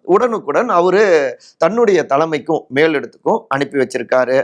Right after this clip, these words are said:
அதாவது த-, கட்சி தலைமைக்கு. சரி, நம்ம பக்கம் எல்லாமே பக்காவா இருக்கா, சரியா இருக்கா, டாக்குமெண்டா கரெக்டா இருக்குமா அப்படின்னும் மேலிடம் கேட்டிருக்காங்க. எல்லாமே பக்கா அப்படின்ன உடனே, ஓகே, அவங்க இந்த அட்டாக்கை நிறுத்த மாட்டாங்க, அடுத்தடுத்து தொடரும் அட்டாக்குகள்,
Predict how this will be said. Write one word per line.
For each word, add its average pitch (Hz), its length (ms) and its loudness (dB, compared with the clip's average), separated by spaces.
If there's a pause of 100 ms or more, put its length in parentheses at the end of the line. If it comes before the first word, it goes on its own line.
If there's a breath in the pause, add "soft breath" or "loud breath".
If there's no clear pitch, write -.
அதாவது 156 580 0
த-, 135 300 0
கட்சி 143 280 -4
தலைமைக்கு. 131 720 -2
சரி, 185 320 4
நம்ம 165 300 -2
பக்கம் 180 240 0
எல்லாமே 156 380 0
பக்காவா 147 600 0
இருக்கா, 135 340 -2
சரியா 180 560 0
இருக்கா, 139 680 -2 (280 loud breath)
டாக்குமெண்டா 175 580 0
கரெக்டா 151 460 -2
இருக்குமா 135 680 -2
அப்படின்னும் 135 640 0
மேலிடம் 147 580 0
கேட்டிருக்காங்க. 127 580 -2 (240 soft breath)
எல்லாமே 180 480 2
பக்கா 151 560 -2 (100)
அப்படின்ன 131 320 -4
உடனே, 123 340 -2 (320)
ஓகே, 180 440 2
அவங்க 143 300 -4
இந்த 131 140 -2
அட்டாக்கை 147 400 -2
நிறுத்த 143 260 -4
மாட்டாங்க, 127 420 -2 (340)
அடுத்தடுத்து 156 640 -2
தொடரும் 143 400 0
அட்டாக்குகள், 131 600 -2